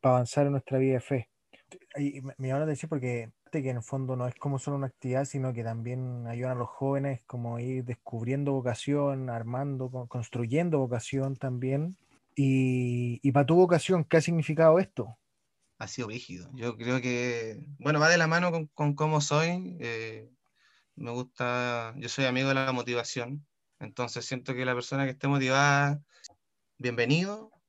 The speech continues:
Speaker 2: yo te sumo y ahí vemos. Entonces, de alguna manera, eso me ha ayudado como a, a decir, "Sabes que yo puedo involucrarlo a todos". <laughs> Es que claro. <laughs>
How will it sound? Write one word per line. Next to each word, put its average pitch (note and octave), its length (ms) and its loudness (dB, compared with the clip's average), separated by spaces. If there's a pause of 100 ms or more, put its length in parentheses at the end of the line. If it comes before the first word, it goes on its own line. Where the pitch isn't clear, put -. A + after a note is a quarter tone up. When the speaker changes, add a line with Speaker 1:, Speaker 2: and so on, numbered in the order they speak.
(180)
Speaker 2:
yo B2 200 -4
te A#2 120 -6
sumo A3 600 -8
y C3 120 -2
ahí D3+ 140 4
vemos. G2+ 340 -2 (180)
Entonces, C3 880 -2 (520)
de B2 100 -2
alguna C#3+ 300 4
manera, D#3+ 340 6 (100)
eso D3 240 0
me D#3 80 2
ha D3+ 40 4
ayudado D3 340 4
como C#3 300 2
a, C3 300 0
a B2 120 0
decir, A#2+ 280 0
"Sabes C#3+ 300 -2
que C#3+ 120 -6
yo C#3 140 0
puedo C#3+ 240 4
involucrarlo C3+ 580 4
a B2 80 4
todos". C3 260 4 (100)
<laughs> D3+ 800 0 (540)
Es D3+ 100 -10
que C3 100 -4
claro. D3+ 460 4 (600)
<laughs> - 1600 -6